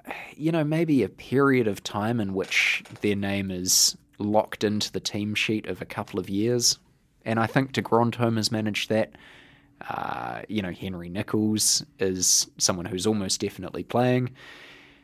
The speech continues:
Uh, but he's managed that. Someone like B J Watling, another one who is almost definitely playing. And I say that only because, uh, the Black Caps Twitter account put something out about his final test,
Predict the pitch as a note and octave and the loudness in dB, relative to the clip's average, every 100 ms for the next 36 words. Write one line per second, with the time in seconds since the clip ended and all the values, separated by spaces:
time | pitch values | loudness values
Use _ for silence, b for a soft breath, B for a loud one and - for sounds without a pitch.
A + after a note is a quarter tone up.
0 | _ - G2+ F#2+ - G#2+ - C3 B2 B2 | _ 4 6 6 4 2 6 4 6 4
1 | A#2 G#2+ - A#2+ A2+ G2 - - - F#2+ | 4 0 4 6 6 4 -2 0 0 0
2 | F2+ D#2+ - G2+ - F2+ F2+ B2 - A#2+ | -6 -8 -2 -2 0 -2 4 4 6 2
3 | A#2 A2+ - - G#2+ A2 G#2 G2 F#2+ F#2 | 2 -2 -10 -2 4 6 6 6 4 2
4 | G2 F#2+ A2+ B2 G2+ F#2+ - G2+ G2+ F2+ | 0 2 4 6 4 2 2 -2 -4 -6
5 | F2+ F2+ G2+ G2 F2+ F#2 - G#2 G2+ - | -6 -4 -2 0 -2 -4 0 4 4 8
6 | C3+ B2+ G#2 - A2 A#2 G#2 F#2+ F2+ F#2 | 8 8 6 6 6 6 2 0 -2 -6
7 | - F#2 F2 - - - F#2 F2+ - G2+ | -4 -2 2 2 0 -2 -4 -4 -4 -2
8 | F#2+ - F2+ - - G#2 G2+ F2+ - F#2 | -2 -4 -2 -2 -2 0 0 0 -4 -6
9 | F#2 - - - F2+ F#2+ F#2+ F#2+ - F2 | -6 -4 -2 -2 -2 -4 -2 -2 -4 -6
10 | - F2+ - G2 G2 F2+ F2+ G#2+ - - | -6 -8 -4 -4 -4 -6 -4 -4 0 0
11 | - | 0